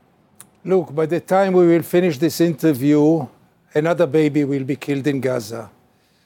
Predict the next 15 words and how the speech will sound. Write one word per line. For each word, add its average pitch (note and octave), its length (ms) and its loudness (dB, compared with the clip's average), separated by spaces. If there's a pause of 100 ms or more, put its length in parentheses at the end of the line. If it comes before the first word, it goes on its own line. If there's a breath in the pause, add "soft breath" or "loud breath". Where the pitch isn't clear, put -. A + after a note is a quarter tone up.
(160)
By D3+ 140 0
the D3+ 140 0
time G3+ 280 0
that F3+ 180 0
you F3 200 2
will A3 180 2
finish E3 380 -2
your D3 160 2
show, D#3 680 2
there D3+ 120 2
will E3+ 120 4
be E3 120 2
another E3 320 2
two F3 200 -6
women F#3 640 0